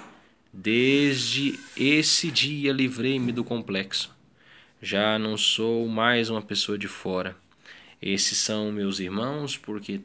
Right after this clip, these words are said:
temos o mesmo Pai e somos membros orgânicos do mesmo corpo. Aprendi e ainda estou aprendendo muito com eles. O amor,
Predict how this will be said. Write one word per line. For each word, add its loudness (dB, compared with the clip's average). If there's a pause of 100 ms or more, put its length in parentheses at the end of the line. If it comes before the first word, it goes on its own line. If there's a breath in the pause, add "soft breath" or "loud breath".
(120)
temos -4
o -8
mesmo -6
Pai -12 (760 loud breath)
e -12
somos -4
membros -4
orgânicos -6
do -8
mesmo -6
corpo. -8 (640 soft breath)
Aprendi -2
e 0
ainda 0
estou -4
aprendendo -4
muito -4
com -8
eles. -8 (960 soft breath)
O -6
amor, 0